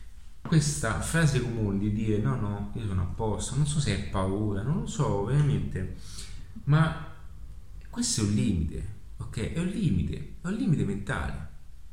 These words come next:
perché quindi dici, "Bah, ma com'è possibile?" Allora, se, ma non è uno, ne sono tanti,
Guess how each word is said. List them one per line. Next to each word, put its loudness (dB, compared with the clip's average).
perché -8
quindi 2
dici, -2
"Bah, 2
ma 0
com'è -2
possibile?" -2
Allora, -2
se, -6
ma -4
non 2
è 2
uno, 2
ne 2
sono 2
tanti, 0